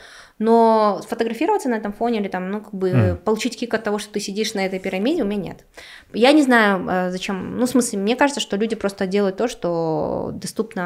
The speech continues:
Speaker 1: м, э, в информационном поле, опять же.
Speaker 2: Страны, которые ты не посетила в рамках этого путешествия,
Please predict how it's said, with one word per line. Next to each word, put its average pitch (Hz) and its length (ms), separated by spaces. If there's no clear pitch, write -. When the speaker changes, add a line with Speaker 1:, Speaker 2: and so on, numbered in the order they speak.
Speaker 1:
м, - 460
э, 175 360
в - 40
информационном 185 480
поле, 160 220
опять - 240
же. 180 100
Speaker 2:
Страны, 131 480
которые 110 360
ты 110 180
не 104 80
посетила 160 520
в 127 40
рамках 107 280
этого 98 160
путешествия, - 640